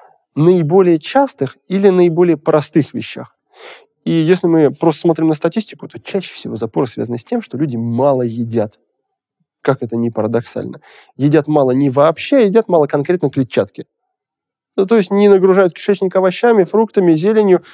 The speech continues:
и поэтому он и не едет. Или не допивают жидкость. А организм, он свою жидкость заберёт. Никого он не обманет, он заберёт тогда эту жидкость из содержимого кишечника, оно будет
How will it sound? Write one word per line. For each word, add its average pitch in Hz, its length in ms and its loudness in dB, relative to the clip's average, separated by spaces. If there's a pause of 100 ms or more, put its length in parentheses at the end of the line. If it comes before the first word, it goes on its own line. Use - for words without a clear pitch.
(100)
и 220 100 -2
поэтому 208 360 4
он 202 100 4
и 226 40 2
не 220 160 0
едет. 214 300 0 (580)
Или 233 240 4
не 190 160 4
допивают 175 460 2
жидкость. - 440 -6 (1300)
А 135 120 4
организм, 127 440 0
он 123 140 -2
свою 135 280 -4
жидкость 127 380 -8
заберёт. 135 340 -4 (1300)
Никого 165 420 2
он 165 100 2
не 143 80 4
обманет, 139 420 2
он 131 200 -4
заберёт 143 300 0
тогда 123 220 -2
эту 117 140 -4
жидкость - 400 -10
из 123 80 -6
содержимого 131 640 0
кишечника, 240 500 -2
оно 185 80 4
будет 147 200 2